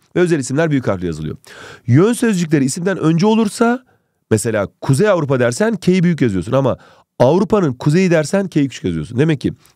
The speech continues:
yön sözcükleri isimden önce olursa büyük, isimden sonra olursa küçük yazıyoruz.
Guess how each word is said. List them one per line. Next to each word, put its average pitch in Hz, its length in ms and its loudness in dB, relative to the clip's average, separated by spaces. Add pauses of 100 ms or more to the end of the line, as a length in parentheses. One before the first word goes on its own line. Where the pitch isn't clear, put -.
(100)
yön 170 220 4
sözcükleri 127 400 0
isimden 120 280 -2
önce 120 240 0
olursa 101 480 -2
büyük, 95 580 0 (340)
isimden 185 360 -2
sonra 180 220 0
olursa 180 440 0 (100)
küçük - 200 -10
yazıyoruz. 82 360 -2